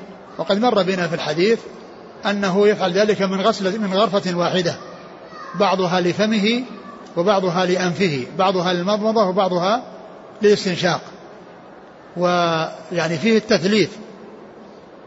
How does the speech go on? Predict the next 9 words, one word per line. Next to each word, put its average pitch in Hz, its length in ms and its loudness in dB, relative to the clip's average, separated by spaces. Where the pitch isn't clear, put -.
وهو 175 180 0
النهاية 180 720 0
في 180 380 2
الوضوء، 185 500 4
في 185 60 -4
المضمضة 208 500 2
والاستنشاق، 180 600 2
وكل 247 360 4
مرة 190 420 4